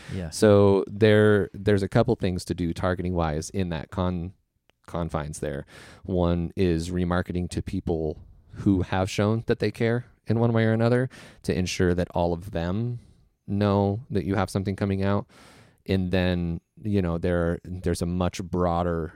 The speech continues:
Speaker 2: idea of targeting everybody else in the world
Speaker 1: Yeah.
Speaker 2: feasibly, right? Um,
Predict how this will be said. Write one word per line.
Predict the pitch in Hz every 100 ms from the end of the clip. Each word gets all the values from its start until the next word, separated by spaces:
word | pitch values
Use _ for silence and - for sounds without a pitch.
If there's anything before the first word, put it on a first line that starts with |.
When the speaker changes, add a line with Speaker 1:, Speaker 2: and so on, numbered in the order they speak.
| -
Speaker 2:
idea | 82 78 80 78 73 -
of | 78 80 98
targeting | - 85 82 80 73 - _ -
everybody | 78 78 73 67 71
else | 53 - - - - _ _ _ _ _ -
in | 73 69 -
the | 64
world | 67 71 67 57 55 - - _
Speaker 1:
Yeah. | - 107 107
Speaker 2:
feasibly, | - - -
right? | 82 87 - - - -
Um, | 98 98 85 80 78